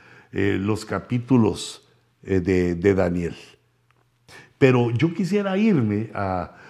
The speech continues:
al capítulo ocho de Daniel, donde está el enfrentamiento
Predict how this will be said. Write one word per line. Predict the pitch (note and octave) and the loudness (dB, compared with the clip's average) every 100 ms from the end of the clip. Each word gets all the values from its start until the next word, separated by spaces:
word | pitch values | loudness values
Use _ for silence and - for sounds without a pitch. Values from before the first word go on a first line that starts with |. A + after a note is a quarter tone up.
| - | -8
al | - A2 | -2 0
capítulo | - - E3 D#3+ F3+ D3 | 0 0 0 4 6 8
ocho | D#3 D#3 F3 | 6 4 4
de | C#3+ | 4
Daniel, | A2+ A2 A#2 A#2+ E3 - - - | 4 4 4 4 0 -4 -20 0
donde | B2+ A#2+ A2+ | 4 4 2
está | - D#3 | 0 2
el | F#3 | 4
enfrentamiento | F3+ - B2+ G#2+ G2 G#2+ C3 E3+ - F3+ | 2 2 -2 -2 -2 0 0 0 -2 -6